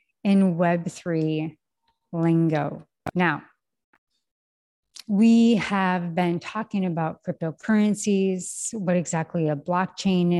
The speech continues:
is, Web three, and the boom and the abundance of money and transactional money that is passing through the hands of the Web three boom. But it begs the question,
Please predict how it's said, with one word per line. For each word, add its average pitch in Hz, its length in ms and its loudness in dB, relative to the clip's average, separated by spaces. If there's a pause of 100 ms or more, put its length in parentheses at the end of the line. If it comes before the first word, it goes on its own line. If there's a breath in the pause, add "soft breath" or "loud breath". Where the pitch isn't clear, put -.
(260)
is, - 380 -10 (480)
Web 196 260 2
three, 190 720 0
and 165 380 0
the 165 440 -4
boom 196 600 2
and 160 500 -2 (360 loud breath)
the 190 180 0
abundance 190 1000 0 (120)
of 160 500 -4 (260)
money 170 540 2
and 165 160 -2
transactional 165 720 -2
money 151 300 -2
that 147 120 -6
is 151 140 -6
passing 160 540 -2
through 156 240 -4
the 147 100 -4
hands 151 600 -2 (500 loud breath)
of 175 320 0
the 185 100 2
Web 160 300 0
three 156 280 -6
boom. 156 600 -2 (520)
But 190 280 0 (360)
it 226 220 2
begs 247 300 0
the 277 80 -4
question, 190 560 -4